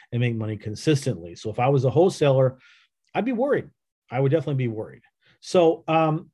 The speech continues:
what I'd like for you to do is to subscribe to my podcast. I mean, excuse me, my podcast, my, my YouTube channel,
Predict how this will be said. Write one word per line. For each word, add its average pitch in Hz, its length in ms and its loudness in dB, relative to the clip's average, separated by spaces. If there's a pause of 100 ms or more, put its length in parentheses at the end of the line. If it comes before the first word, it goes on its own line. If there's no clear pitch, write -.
what 165 120 0
I'd 156 60 0
like 202 180 2
for 233 140 -8
you 185 100 2
to 143 60 -4
do 151 320 2
is 147 300 -4
to 139 460 -4 (260)
subscribe 220 600 -4
to - 80 -8
my 277 120 -2
podcast. - 600 -6 (100)
I 151 60 -4
mean, 156 60 2
excuse 151 200 -2
me, 151 40 0
my 143 100 0
podcast, 127 340 -2
my, 180 200 -2
my 175 200 0
YouTube 185 380 -2
channel, 98 320 -8